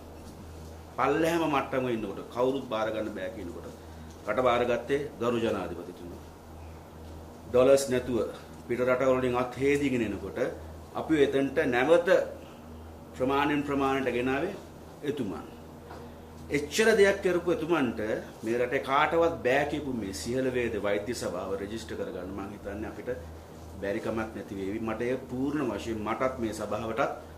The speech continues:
පූර්ණ වශයෙන් විශ්වාසය තියෙනවා. මේ සියලු වේදී පාරම්පරික අපේ සභාව අපේම සභාවක් කරන්න.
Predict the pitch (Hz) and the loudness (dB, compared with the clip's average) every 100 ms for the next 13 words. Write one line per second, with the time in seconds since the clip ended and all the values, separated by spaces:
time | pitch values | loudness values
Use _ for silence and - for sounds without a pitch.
0 | - 143 170 170 156 139 131 117 110 113 | -8 6 8 8 4 2 0 -2 -2 -4
1 | 95 101 95 101 107 117 165 - - - | -4 -6 -8 -6 -4 -2 -2 -8 -14 -16
2 | - - - - 107 131 175 175 151 160 | -16 -16 -16 -10 0 6 6 6 2 6
3 | 160 151 151 147 139 127 117 117 117 120 | 6 4 2 2 2 0 0 0 2 0
4 | - 113 107 101 104 98 - 101 117 110 | -2 -4 -4 -6 -6 -6 -4 -4 -4 -4
5 | 82 101 - - - - - - - - | -6 -8 -12 -14 -14 -14 -16 -16 -10 -2
6 | - - 220 220 170 147 113 - 95 92 | 0 6 10 10 8 4 0 -4 -8 -10
7 | - 98 82 | -10 -12 -12